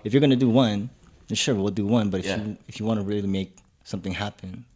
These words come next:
Speaker 1: and have something, have people pay attention, you know, then I'll, I'll create a whole campaign for it."
Speaker 2: Let's focus on that, like, the TikTok ones, because the attention span of people now,
Speaker 1: Mm.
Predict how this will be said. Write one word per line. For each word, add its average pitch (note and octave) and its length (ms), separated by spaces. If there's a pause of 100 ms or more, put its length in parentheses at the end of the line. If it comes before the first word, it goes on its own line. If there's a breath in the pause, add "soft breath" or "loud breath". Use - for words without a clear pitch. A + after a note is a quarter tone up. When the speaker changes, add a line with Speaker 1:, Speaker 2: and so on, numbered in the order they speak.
(120)
Speaker 1:
and G2 100
have F#2+ 220
something, F#2 500
have G#2 160
people - 260
pay - 160
attention, F#2+ 680
you F#2 120
know, F2 200 (360 soft breath)
then G2+ 120
I'll, G2 240
I'll F#2+ 160
create G#2 280
a F#2+ 60
whole F#2 160
campaign F#2+ 460
for F2+ 200
it." G2+ 80 (240)
Speaker 2:
Let's - 180
focus D3+ 380
on D3 120
that, B2+ 180
like, G#2+ 240
the F#2 80
TikTok - 560
ones, E2 260
because G2+ 380 (240)
the A#2 220
attention C3 460
span A2+ 300
of F2+ 240
people A2 340
now, C3+ 340 (100)
Speaker 1:
Mm. G2 280